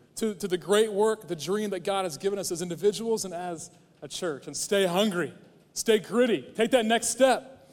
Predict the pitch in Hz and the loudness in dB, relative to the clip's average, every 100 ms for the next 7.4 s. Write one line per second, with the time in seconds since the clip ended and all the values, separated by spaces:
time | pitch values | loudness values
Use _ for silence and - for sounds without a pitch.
0 | - _ _ _ _ _ - 247 262 262 | -20 _ _ _ _ _ -2 0 4 4
1 | 247 233 220 226 - 262 233 247 240 254 | 4 2 2 2 4 4 4 2 0 2
2 | 233 233 226 - - 214 233 254 240 233 | 4 4 2 -4 -4 -2 0 2 2 0
3 | - 240 226 208 - 233 208 208 143 135 | -2 -2 -2 -4 -6 -8 -6 -6 -8 -12
4 | - _ _ _ _ _ - - 208 226 | -14 _ _ _ _ _ -18 -12 -6 -2
5 | 226 226 208 160 202 233 233 170 190 185 | 2 2 0 -4 -6 -2 -2 -2 -6 -4
6 | 202 190 202 196 190 - 180 202 226 226 | -8 -10 -10 -8 -8 -6 -4 -2 0 0
7 | 185 196 185 180 | 0 0 0 -2